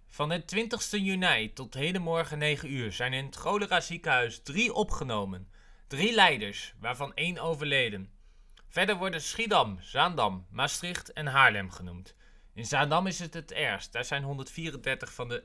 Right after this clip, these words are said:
elfduizend mensen omgekomen aan de ziekte." In de Middelburgse Courant van drieëntwintig augustus achttien negenenveertig wordt de ziekte gelinkt aan de aardappelziekte, die op dat moment ook woedt en waardoor in Nederland een hongernood woedt.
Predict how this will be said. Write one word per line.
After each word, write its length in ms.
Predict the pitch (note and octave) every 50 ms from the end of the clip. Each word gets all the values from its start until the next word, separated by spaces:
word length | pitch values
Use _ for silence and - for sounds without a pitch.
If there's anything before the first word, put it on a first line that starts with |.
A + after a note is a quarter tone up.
| - -
elfduizend 580 | - D#3+ E3+ D3 C#3+ D3 C#3 C#3 C3 C3 - -
mensen 320 | B2 B2 B2 - - -
omgekomen 560 | - B2 A#2+ - - - A2+ A2 G#2+ G2+ F2+
aan 120 | F2 G2+ A2
de 60 | G#2+
ziekte." 480 | - - C3 C3 - - - - G#2 - - - - - - - - - - - - - - - - - - - - - - - -
In 140 | - B2+ C#3+
de 60 | D#3
Middelburgse 640 | E3 F#3+ A3+ B3+ B3 G3+ G3 F#3+ F#3 F3 - E3 D3+
Courant 340 | - C#3+ C#3+ F3+ - D#3+ -
van 120 | - C#3+
drieëntwintig 560 | A#2+ C#3 C#3 D3 C#3+ C3+ - C3+ C3+ - - -
augustus 540 | G#2+ C3+ - - C3+ B2+ - - A#2+ -
achttien 380 | - - C3 - - - B2+ B2
negenenveertig 880 | B2 B2 A#2+ A#2 - A#2+ A2 - - B2 B2 C3+ D3 - G3 F#3+ - - - _ _ _ _ _ _ - -
wordt 180 | - C#3 -
de 80 | E3 D#3+
ziekte 280 | C3+ E3+ F#3 - - F3+
gelinkt 340 | - F3 E3+ F3 E3 -
aan 80 | E3 D3+
de 140 | C#3+ - -
aardappelziekte, 840 | - D3 D3+ C#3+ - - - G#2 G2+ F2+ G2 G#2+ G2 - - D3+ C#3+
die 180 | G#2+ D3 C#3+
op 80 | B2+ -
dat 140 | C#3 C3 B2+
moment 440 | C3+ C3+ C3 B2 B2+ B2+ - -
ook 220 | - C#3+ D#3 D3 A2
woedt 320 | - A2+ B2 D3 - -
en 160 | - - A#2+
waardoor 280 | A#2+ B2 B2+ B2+ B2 A#2
in 80 | B2 A#2+
Nederland 440 | A#2+ A#2+ B2 A#2+ A#2 A#2+ A#2 -
een 60 | A#2+ A#2+
hongernood 600 | A#2+ C#3 D3 C3+ A#2+ G#2+ F#2+ F#2+ F2+ - - - -
woedt. 360 | - A2+ G#2+ F#2+ - - -